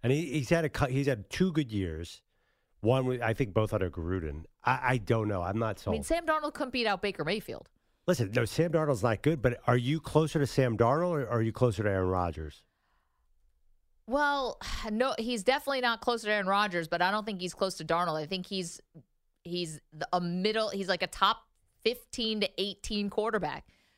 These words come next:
Speaker 2: And I think the Jets would be, like, thanking their lucky stars if they got him. So, yeah,
Speaker 1: Really?
Speaker 2: I, I think
Speaker 1: Oh,
Speaker 2: they're gonna
Speaker 1: man.
Speaker 2: try.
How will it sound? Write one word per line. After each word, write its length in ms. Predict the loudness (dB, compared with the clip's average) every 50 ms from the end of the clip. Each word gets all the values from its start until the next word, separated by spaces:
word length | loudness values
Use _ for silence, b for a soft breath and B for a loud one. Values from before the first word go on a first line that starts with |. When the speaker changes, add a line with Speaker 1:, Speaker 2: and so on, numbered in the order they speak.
| b b b
Speaker 2:
And 120 | 0 2
I 40 | 2
think 140 | 2 0 0
the 80 | -2 -2
Jets 340 | 0 0 0 0 -2 -2
would 140 | -4 -6 -4
be, 160 | -2 -2 -2
like, 360 | 0 0 -2 -2 -4 -6 -10 _ _ _ _ _
thanking 300 | -2 -2 -2 0 -2 -2
their 140 | 0 0 0
lucky 300 | 0 0 -2 -2 -4 -8
stars 540 | -8 -4 0 0 2 2 2 0 0 -2 -4
if 140 | -6 -4
they 140 | -2 -4 -2
got 240 | -2 -4 -4 -4 -6
him. 280 | -8 -10 -10 -12 -14 -18 _ _ _ _ -6
So, 280 | 0 0 2 2 2
yeah, 300 | 0 2 4 4 6 6
Speaker 1:
Really? 200 | 6 4 4 2 4
Speaker 2:
I, 60 | 4
I 20 | 4 4 4
think 40 | 2
Speaker 1:
Oh, 80 | 4
Speaker 2:
they're 120 | 2 2 2
gonna 160 | 2 0 0
Speaker 1:
man. 80 | -2
Speaker 2:
try. 340 | -2 0 0 2 2 0 0